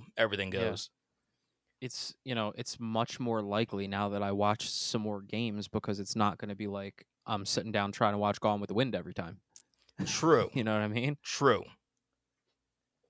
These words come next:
Speaker 2: So
Speaker 1: You're not wrong
Speaker 2: it's,
Speaker 1: about that.
Speaker 2: it's, it's gonna be nice. Uh, you wanna move on, or is there anything else you wanna, you wanna
Speaker 1: Nah,
Speaker 2: touch
Speaker 1: man,
Speaker 2: on,
Speaker 1: we
Speaker 2: or?
Speaker 1: can, nah, we can move on because we gonna be talking about, uh,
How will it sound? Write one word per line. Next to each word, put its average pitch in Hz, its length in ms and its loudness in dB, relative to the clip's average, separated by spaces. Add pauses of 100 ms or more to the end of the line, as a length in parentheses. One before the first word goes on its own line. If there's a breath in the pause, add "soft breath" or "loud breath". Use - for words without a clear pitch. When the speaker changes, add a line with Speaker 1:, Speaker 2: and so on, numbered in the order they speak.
(160)
Speaker 2:
So 110 220 -4
Speaker 1:
You're 113 80 0
not 120 180 0
wrong 117 180 0
Speaker 2:
it's, 107 40 -6
Speaker 1:
about 98 240 -4
that. 98 100 -6
Speaker 2:
it's, - 440 -10
it's - 180 -14
gonna 101 180 -6
be 101 80 -6
nice. 98 440 -10 (760)
Uh, 107 340 4
you 113 100 0
wanna 113 120 0
move 120 200 4
on, 202 220 8
or 190 40 4
is 135 80 0
there 139 100 2
anything 123 180 2
else 127 180 4
you 139 80 0
wanna, 123 300 0 (380 loud breath)
you 127 100 -2
wanna 120 120 2
Speaker 1:
Nah, 247 80 8
Speaker 2:
touch 311 180 8
Speaker 1:
man, 330 160 12
Speaker 2:
on, 320 80 8
Speaker 1:
we 339 60 8
Speaker 2:
or? - 40 2
Speaker 1:
can, 339 140 0 (100)
nah, 262 180 8
we 285 120 6
can 320 120 2
move 302 160 2
on 240 220 6
because 185 340 8
we 190 140 -4
gonna 240 180 0
be 220 60 -2
talking 214 380 6
about, 196 360 8
uh, 190 520 10